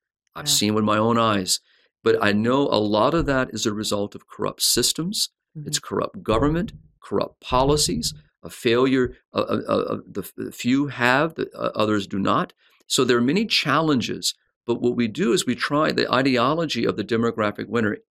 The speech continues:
Speaker 1: aims at convincing people that the real problem is the human person.
Speaker 2: Mm-hmm.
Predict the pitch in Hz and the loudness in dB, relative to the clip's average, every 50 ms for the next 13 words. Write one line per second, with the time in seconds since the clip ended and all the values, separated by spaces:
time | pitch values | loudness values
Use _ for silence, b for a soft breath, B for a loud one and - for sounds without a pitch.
0 | _ - 135 151 170 180 170 120 107 110 131 123 - - - _ _ _ _ _ | _ -4 -2 -2 0 0 0 0 0 0 0 0 -2 -2 -4 _ _ _ _ _
1 | _ _ _ _ - 113 110 - - 127 113 101 117 131 151 151 - 151 143 135 | _ _ _ _ -4 -4 -4 -2 -2 -2 -2 0 2 0 2 2 2 0 0 -2
2 | - - 127 117 - 113 113 - 110 104 98 - 101 98 95 104 123 139 143 143 | -2 -2 -4 -4 -2 -2 -2 0 0 -2 -2 -4 -8 -8 -4 -2 0 0 0 -2
3 | - - - 127 123 123 113 110 107 107 110 110 98 - - 101 - - 104 95 | -6 -8 -4 -2 -2 0 0 0 -2 -2 -4 -6 -8 -8 -10 -12 -8 -6 -6 -4
4 | 92 87 - - 110 107 110 110 - - - - - _ _ _ _ 175 160 151 | -6 -6 -8 -6 -6 -4 -2 -4 -4 -6 -8 -14 -20 _ _ _ _ -6 -6 -6
5 | 143 | -6